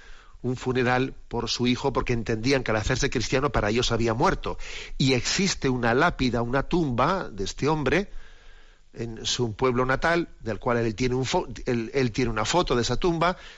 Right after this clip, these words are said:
de cómo su familia dice, "Nacido en el año tal, y muerto en el año tal", y la, y la fecha de la muerte es cuando él se hizo cristiano. Y este hombre, os podéis imaginar, ahora vive en la, en la India, en un centro,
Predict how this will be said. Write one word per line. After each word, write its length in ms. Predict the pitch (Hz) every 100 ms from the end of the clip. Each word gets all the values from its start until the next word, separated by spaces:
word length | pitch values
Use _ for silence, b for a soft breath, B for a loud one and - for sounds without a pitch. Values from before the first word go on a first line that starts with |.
| -
de 80 | 110
cómo 180 | 131 123
su 140 | -
familia 340 | 127 127 131
dice, 260 | 120 107 110
"Nacido 380 | 117 110 190 185
en 80 | 147
el 80 |
año 220 | 139 165 -
tal, 280 | 101 80 -
y 120 | 135
muerto 520 | 135 165 220 214 -
en 80 | 202
el 120 | 139
año 200 | 123 123
tal", 260 | 107 95 87
y 120 | 107
la, 180 | 113 117
y 100 | 127
la 160 | 117 107
fecha 260 | 143 139
de 80 | 127
la 80 | 117
muerte 280 | 120 143 143
es 60 |
cuando 240 | - 113 117
él 80 | 117
se 160 | 117
hizo 420 | 113 - 120 107 - B B B B B B -
cristiano. 640 | 85 - - 113 76 - - - - - - - - - B B B B B -
Y 140 | - 92
este 200 | - 123
hombre, 120 | 107
os 80 | 107
podéis 240 | 107 113
imaginar, 480 | 101 92 120 156 90
ahora 140 | 95 104
vive 240 | 113 107
en 80 | 104
la, 220 | 104 101
en 140 | 110 104
la 100 | 120
India, 240 | 131 120
en 100 | 117
un 120 | 117
centro, 920 | 107 127 120 104 120 117 113 110 104